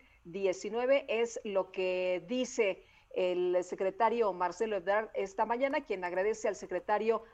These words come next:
Anthony Blinken su apoyo. Y bueno, por otra parte, ya lo adelantamos más temprano, la Subsecretaría de Prevención y Promoción de la Salud, que encabeza Hugo López-Gatell, reservó por cinco años el expediente de las negociaciones para adquirir la vacuna rusa Sputnik V.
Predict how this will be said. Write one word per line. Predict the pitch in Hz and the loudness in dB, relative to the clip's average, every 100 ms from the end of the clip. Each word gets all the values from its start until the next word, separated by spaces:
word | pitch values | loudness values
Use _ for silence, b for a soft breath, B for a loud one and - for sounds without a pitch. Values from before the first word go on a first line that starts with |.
| - | -2
Anthony | 214 220 208 175 | -2 0 -2 -2
Blinken | 208 269 285 277 202 175 | 0 0 0 0 -4 -4
su | - 185 - | -4 -4 2
apoyo. | 185 - - 247 226 226 - B B | 0 0 4 4 6 4 2 B B
Y | 240 240 | -2 2
bueno, | 254 311 285 | 6 8 8
por | 277 | 8
otra | 311 285 269 | 8 8 8
parte, | 269 269 277 294 | 8 6 4 6
ya | 247 254 | 8 8
lo | 262 | 6
adelantamos | 214 208 196 254 262 214 | 4 4 4 2 2 2
más | 233 247 | -2 0
temprano, | 247 214 - 202 202 208 277 | 0 -2 4 6 6 6 6
la | 240 185 - | 8 6 6
Subsecretaría | - 240 247 202 214 233 | 0 -6 -2 0 4 4
de | 254 | 4
Prevención | 214 190 185 254 | 2 0 0 0
y | 320 | 0
Promoción | 240 190 190 233 247 | -2 -2 -2 -2 0
de | 247 | 2
la | 202 | 0
Salud, | 185 185 196 277 285 | 0 -6 0 2 2
que | - | -2
encabeza | 196 190 214 220 220 | 0 2 2 2 2
Hugo | 233 220 | 2 2
López-Gatell, | 214 220 214 - 190 - 269 339 B B - | 0 0 -4 0 0 4 4 4 B B 0
reservó | - 190 214 202 269 285 | 0 4 2 8 8 8
por | 254 196 | 4 4
cinco | 294 311 302 247 | -2 -4 6 6
años | 269 285 | 6 0
el | 220 208 | 2 0
expediente | 208 - 233 214 262 349 349 311 | -2 -2 0 2 2 0 4 6
de | 254 | 6
las | 214 202 | 4 2
negociaciones | 208 202 202 202 262 262 302 | 0 0 2 4 4 6 0
para | - 214 | 0 2
adquirir | 196 - 233 277 | 2 2 0 2
la | 247 | 2
vacuna | 190 185 269 262 202 | 2 2 -2 0 2
rusa | 233 233 233 | 2 0 -4
Sputnik | - 240 247 254 - | -2 -6 -4 -4 4
V. | 294 330 | 6 6